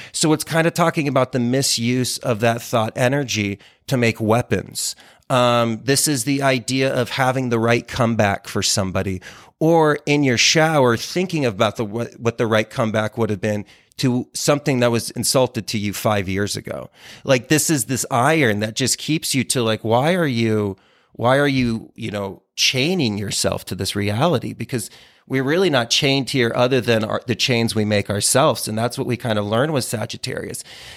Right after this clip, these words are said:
And so these birds are iron to represent these, these beautiful experience of thought that should be very delicate and pure from, like, a swan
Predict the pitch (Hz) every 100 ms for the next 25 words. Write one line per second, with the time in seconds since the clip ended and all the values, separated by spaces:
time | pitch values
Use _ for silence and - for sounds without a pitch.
0 | - - 143 170 156 151 117 143 175 190
1 | 151 123 131 143 165 139 123 131 127 131
2 | 123 127 127 - 117 104 - - - _
3 | _ 123 104 - 117 160 175 - 131 -
4 | - 143 143 147 120 117 - - 135 147
5 | 110 - 117 - 107 110 110 107 101 117
6 | 123 139 - 117 107 - - 143 139 110
7 | - - - 120 113 104 107 - - 107
8 | 131 143 110 113